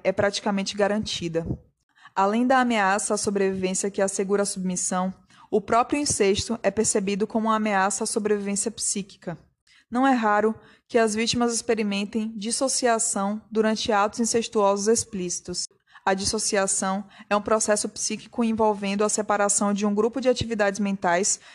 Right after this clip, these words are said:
que passa a funcionar como se pertencessem a uma personalidade separada,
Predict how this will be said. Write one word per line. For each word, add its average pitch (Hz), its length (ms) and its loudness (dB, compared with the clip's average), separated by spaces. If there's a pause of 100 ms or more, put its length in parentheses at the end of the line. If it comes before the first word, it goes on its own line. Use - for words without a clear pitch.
que 233 140 0
passa 226 400 2
a 240 40 2
funcionar 214 680 0
como 226 300 0
se - 140 -2
pertencessem 220 760 -2
a 214 60 -2
uma 214 160 0
personalidade 208 640 -2
separada, 185 680 0